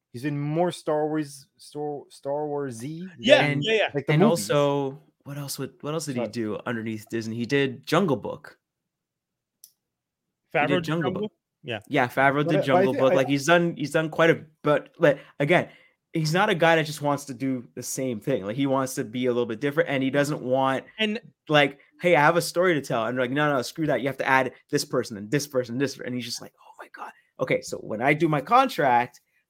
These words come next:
Speaker 3: if I'm doing Mandalorian, do not add other people.
Speaker 2: But here's the
Speaker 3: <laughs>
Speaker 2: thing.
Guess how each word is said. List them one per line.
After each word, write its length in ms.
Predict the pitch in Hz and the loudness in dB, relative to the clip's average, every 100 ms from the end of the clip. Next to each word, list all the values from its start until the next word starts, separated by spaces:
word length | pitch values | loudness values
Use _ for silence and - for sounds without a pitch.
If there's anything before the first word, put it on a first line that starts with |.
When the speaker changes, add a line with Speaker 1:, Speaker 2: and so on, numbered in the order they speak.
| - | -8
Speaker 3:
if 80 | 135 | -4
I'm 120 | 135 | -2
doing 220 | 160 156 | 0 0
Mandalorian, 720 | 143 143 143 156 202 175 151 143 _ _ - | 0 0 0 4 6 6 4 -2 _ _ -4
do 120 | 156 | 4
not 200 | 147 143 | 6 8
add 300 | 139 127 - - | 6 4 -2 2
other 220 | 170 143 | 4 4
people. 420 | 127 165 156 127 117 | -2 -2 -2 -2 0
Speaker 2:
But 140 | 220 214 262 254 | 4 4 4 4
here's 200 | 302 - | 4 2
the 140 | 220 | 0
Speaker 3:
<laughs> 100 | - 247 | -2 0
Speaker 2:
thing. 280 | 285 143 | 0 0